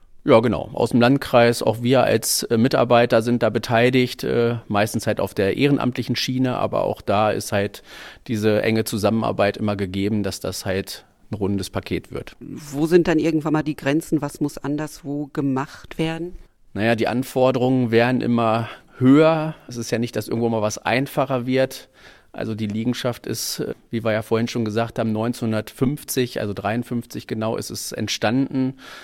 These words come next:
Speaker 1: Und, äh, die Entwicklung über siebzig Jahre, kann sich jeder vorstellen, ist natürlich, wir haben zwar immer erweitert,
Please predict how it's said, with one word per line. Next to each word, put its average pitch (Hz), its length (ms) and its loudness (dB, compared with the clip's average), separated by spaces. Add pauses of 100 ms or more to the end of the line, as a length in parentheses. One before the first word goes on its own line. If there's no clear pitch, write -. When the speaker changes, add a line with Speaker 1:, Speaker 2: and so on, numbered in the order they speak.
(140)
Speaker 1:
Und, 117 340 -4
äh, 110 180 0
die 113 120 -2
Entwicklung 117 440 -2
über 117 160 2
siebzig 113 420 -6
Jahre, 123 440 2
kann 117 200 -4
sich 110 160 -8
jeder 107 220 0
vorstellen, 117 800 0
ist - 160 -8
natürlich, 113 500 -2
wir 98 100 -2
haben 113 140 -2
zwar - 180 0
immer 110 320 -4 (280)
erweitert, 113 960 0